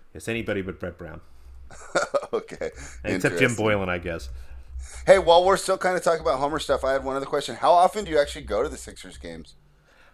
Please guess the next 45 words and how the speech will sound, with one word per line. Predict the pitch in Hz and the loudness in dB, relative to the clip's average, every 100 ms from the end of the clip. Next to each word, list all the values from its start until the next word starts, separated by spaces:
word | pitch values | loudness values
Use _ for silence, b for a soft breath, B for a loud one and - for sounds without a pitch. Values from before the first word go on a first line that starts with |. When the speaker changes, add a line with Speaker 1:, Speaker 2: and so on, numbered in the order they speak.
| b | b
Speaker 1:
Um, | 196 214 208 208 208 175 - | 0 2 2 0 -4 -8 -8
pr-, | - | -6
I | |
probably | - 233 151 | -2 0 2
go | 123 127 | 2 2
to | 127 | 2
at | 110 110 | 0 -2
least | 113 117 120 123 - 110 | -4 -2 -2 -2 -4 -4
a | |
dozen | 101 - 101 104 110 107 | -6 -2 0 2 0 -2
a | |
year. | 101 95 101 107 107 107 107 - | -6 -4 -2 0 0 0 -6 -12
Uh, | 90 117 | -2 2
Speaker 2:
Oh, | 147 | 2
do | 120 | 2
Speaker 1:
it's, | 165 | -4
Speaker 2:
you? | 139 90 87 | -4 -4 -6
Okay. | 110 131 98 104 | -8 -6 -6 -6
Speaker 1:
it's | 190 | -8
kinda | - 262 180 | 2 2 4
tough. | 135 120 113 | 4 4 4
I | |
mean, | 113 | 4
honestly, | 131 123 107 | 4 2 0
ever | 110 110 | 0 -2
since | 113 101 | -4 -6
they | 101 | -2
got | 104 | -2
Embiid | 98 107 101 | -2 -4 -4
and | 98 | -6
S-, | - 107 | -12 -12
and | 95 | -10
Simmons, | - 107 98 90 | -6 -4 -4 -8
the | 90 | -8
tickets | 107 101 95 | -6 -6 -8
are | 101 95 | -6 -4
a | 90 | -4
little | 101 98 | -4 -4
Speaker 2:
Are | 90 90 | -2 0
Speaker 1:
pricey. | 98 | -2
Speaker 2:
expensive. | 95 104 101 98 B B - | -2 -2 -4 -6 B B -6
Speaker 1:
But | 113 | -4
you | 127 | 2
Speaker 2:
Yeah. | |
Speaker 1:
gotta | 156 131 | 2 0